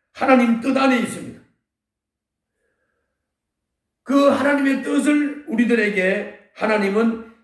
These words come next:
여러 가지 방법으로 우리들에게 알려주십니다. 그러므로 우리는 그 하나님의 뜻을 찾기 위해, 깨닫기 위해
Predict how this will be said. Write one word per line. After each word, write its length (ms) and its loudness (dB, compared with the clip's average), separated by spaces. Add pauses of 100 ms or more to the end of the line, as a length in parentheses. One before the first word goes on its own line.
여러 260 4
가지 320 0
방법으로 960 0
우리들에게 440 0
알려주십니다. 760 -4 (1600)
그러므로 440 0
우리는 500 -2 (640)
그 220 -2
하나님의 640 0
뜻을 680 -2 (960)
찾기 540 -2
위해, 340 -8 (380)
깨닫기 580 2
위해 280 -12